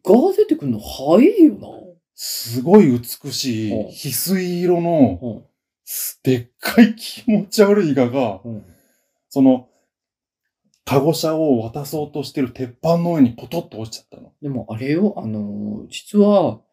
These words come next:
Speaker 2: うん。
Speaker 1: あのー、蛾って気持ち悪くて蝶々は綺麗って思われてるけど、
Speaker 2: うん。
Speaker 1: 蛾って別に、あの、農作物を食い荒らすわけでも何でもないけど、
Speaker 2: うん。
Speaker 1: 蝶々の幼虫とかは、あの、キャベツとかさ、農作物すごい食べちゃうから、
Speaker 2: うん。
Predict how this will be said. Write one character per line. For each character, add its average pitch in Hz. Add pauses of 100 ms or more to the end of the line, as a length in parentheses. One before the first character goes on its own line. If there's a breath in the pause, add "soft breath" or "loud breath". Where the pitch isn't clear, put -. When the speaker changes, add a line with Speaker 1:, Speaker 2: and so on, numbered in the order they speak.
(100)
Speaker 2:
う 120
ん。 98
Speaker 1:
あ 104
の 104 (100)
ー、 120
蛾 147
っ 165
て 240
気 240
持 233
ち 240
悪 226
く -
て 120
蝶 202
々 117
は 101
綺 -
麗 160
っ -
て 104
思 104
わ 120
れ 107
て -
る -
け 98
ど、 135 (320 soft breath)
Speaker 2:
う 120
ん。 101
Speaker 1:
蛾 165
っ 202 (220)
て 254
別 139
に、 175
あ 110
の、 113
農 135
作 175
物 156
を 127
食 -
い 147
荒 156
ら 151
す 147
わ 123
け 117
で 107
も 104
何 139
で 151
も 147
な 151
い 139
け 110
ど、 135
Speaker 2:
う -
ん。 107
Speaker 1:
蝶 -
々 170
の 113
幼 113
虫 123
と 123
か 127
は、 117 (160)
あ 123
の、 117
キ 113
ャ 143
ベ 139
ツ -
と -
か -
さ、 104
農 120
作 120
物 104
す 90
ご 165
い 165
食 131
べ 120
ち 104
ゃ 92
う 85
か -
ら、 113
Speaker 2:
う 110
ん。 104